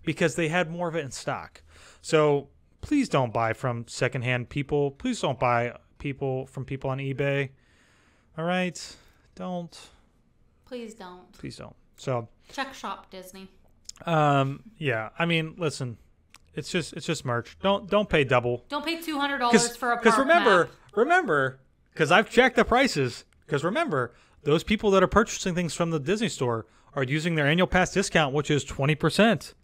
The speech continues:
Speaker 2: Mm-hmm.
Speaker 1: And then not on, not only that, not only are they charging you the full price of what it would be, they're also charging you twenty percent more, plus shipping usually. So listen, come on. Um, <laughs> let's end, let's end secondhand shopping. All right.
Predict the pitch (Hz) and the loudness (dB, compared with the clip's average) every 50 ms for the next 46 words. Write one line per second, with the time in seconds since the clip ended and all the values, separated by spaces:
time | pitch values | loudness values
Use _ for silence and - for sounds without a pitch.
0 | _ - 190 185 - 208 214 269 262 - - 143 151 151 170 170 170 180 196 190 | _ -20 -20 -18 -16 -14 -14 -14 -12 -4 0 2 4 4 4 4 2 0 0 2
1 | 214 262 285 302 294 247 214 175 190 233 269 277 311 320 277 226 294 294 208 - | 2 4 4 2 0 0 -2 0 0 2 2 2 0 -2 -2 -2 0 0 0 -2
2 | - 151 190 240 277 269 254 240 202 214 202 196 - - 185 208 240 247 - 214 | -2 -4 -2 -2 -2 -4 -4 -2 0 -2 -2 -2 -2 2 4 4 4 2 0 -2
3 | 175 151 143 139 131 123 - - 202 220 220 - 202 196 - 160 120 151 160 147 | 0 0 0 0 0 -2 0 0 0 0 4 4 4 4 4 0 0 2 2 2
4 | 135 156 - 139 143 135 131 151 143 139 175 165 - 160 143 - 170 175 180 - | 2 0 0 0 -2 -2 0 0 0 0 -2 -2 -2 -4 -2 0 0 0 0 -2
5 | - 156 143 139 127 - - - 151 143 - - 135 - - 139 135 123 - - | -4 -6 -6 -6 -6 -6 -6 -6 -6 -6 -4 -6 -8 -4 -4 -4 -6 -6 -8 -8
6 | 143 208 269 226 143 127 120 117 - _ - _ _ _ _ _ _ - - 196 | -4 -2 0 2 2 2 0 -2 -6 _ -20 _ _ _ _ _ _ -6 0 2
7 | 226 247 - - - - - - - 240 240 - 139 123 120 117 117 104 110 110 | 2 2 2 -2 -8 -10 -10 -4 -4 -4 -2 -2 -4 -4 -4 -6 -6 -6 -8 -10
8 | 107 104 101 - - 160 151 151 139 - _ _ _ _ _ _ 240 208 - - | -12 -12 -10 -4 -2 -2 -2 -2 -4 -8 _ _ _ _ _ _ -6 -6 -6 -8
9 | - _ _ _ _ _ _ - - - - 180 - - _ _ _ _ _ _ | -16 _ _ _ _ _ _ -20 -20 -16 -14 -14 -14 -16 _ _ _ _ _ _
10 | _ _ _ _ _ _ _ _ - - - - - - - - - - - - | _ _ _ _ _ _ _ _ -20 -20 -20 -20 -20 -20 -20 -20 -20 -20 -18 -8
11 | - 147 143 143 139 135 135 135 135 131 127 127 135 - - _ _ _ _ - | -4 -2 0 2 2 4 4 2 2 0 -2 -4 -8 -12 -14 _ _ _ _ -4
12 | 170 175 - - - - 185 185 175 165 156 147 165 - - 165 160 - - 180 | -4 -4 -4 -4 -4 0 0 2 2 0 -2 -6 -8 -8 -4 -4 -4 -2 0 -2
13 | 170 156 143 - - 156 139 156 127 135 131 120 - - 120 107 - - - - | 0 -2 -2 2 0 2 2 0 -2 -4 -4 -4 -6 -8 -10 -8 -12 -16 -16 -8
14 | - 139 156 185 185 | -2 0 0 0 0